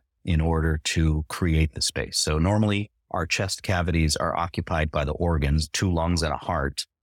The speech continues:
and then all the mediastinal fat and things like that around it that completely occupy the space. So for us to get to the heart, we've got to collapse the left lung.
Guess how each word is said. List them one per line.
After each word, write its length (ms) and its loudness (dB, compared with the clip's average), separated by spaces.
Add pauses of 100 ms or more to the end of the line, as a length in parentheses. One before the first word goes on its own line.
(160)
and 140 2
then 100 2
all 340 2
the 280 2
mediastinal 720 2
fat 500 -4
and 160 -4
things 220 2
like 180 0
that 160 0
around 400 2
it 120 -4 (300)
that 160 -2 (160)
completely 500 -2
occupy 440 -4
the 100 -4
space. 420 -2
So 220 -2
for 160 -4
us 120 -4
to 100 -4
get 280 -6
to 100 0
the 100 0
heart, 280 -2
we've 160 0
got 140 0
to 60 -2
collapse 460 -2
the 100 -2
left 300 -4
lung. 180 -4